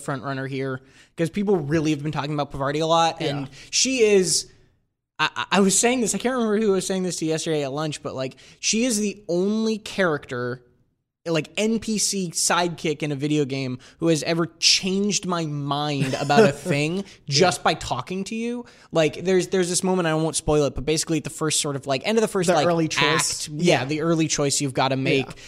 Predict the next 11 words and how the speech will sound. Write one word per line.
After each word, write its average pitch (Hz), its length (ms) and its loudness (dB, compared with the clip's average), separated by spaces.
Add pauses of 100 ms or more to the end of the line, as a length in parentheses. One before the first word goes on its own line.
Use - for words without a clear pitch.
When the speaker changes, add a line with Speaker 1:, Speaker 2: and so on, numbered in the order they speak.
(200)
Speaker 1:
You're 180 220 4
choosing 214 400 4
between, 165 840 0
uh, 139 240 2 (220)
two 156 200 2
things 240 460 2
that 170 160 2
will, 160 340 4
either 180 400 4
one 160 380 2
will 135 420 0